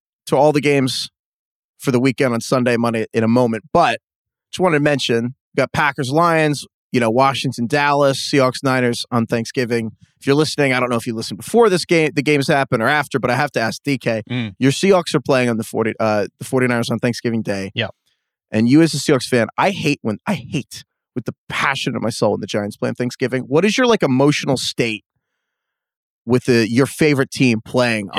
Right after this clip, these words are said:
Speaker 2: Yeah.
Speaker 1: Thanksgiving?
Speaker 2: I mean, it would be better if they weren't playing the most buzzsaw team in the N F L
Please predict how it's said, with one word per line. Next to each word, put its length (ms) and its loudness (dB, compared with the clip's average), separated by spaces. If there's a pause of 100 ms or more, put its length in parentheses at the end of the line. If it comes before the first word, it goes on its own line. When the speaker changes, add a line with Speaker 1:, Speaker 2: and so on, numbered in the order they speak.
(100)
Speaker 2:
Yeah. 60 -2
Speaker 1:
Thanksgiving? 420 -12 (160)
Speaker 2:
I 80 -2
mean, 120 2
it 100 0
would 140 0
be 120 2
better 720 0
if 220 -4
they 140 0
weren't 500 0
playing 580 0
the 120 -6 (260)
most 400 -2 (140)
buzzsaw 600 -2
team 300 -12
in 80 -14
the 100 -14
N 80 -10
F 160 -16
L 240 -10